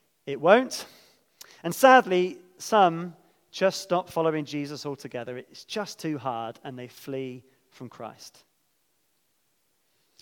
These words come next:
Well, Jesus prayed for us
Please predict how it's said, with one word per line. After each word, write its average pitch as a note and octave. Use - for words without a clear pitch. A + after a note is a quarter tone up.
Well, G3
Jesus B3+
prayed A#3
for D#3
us -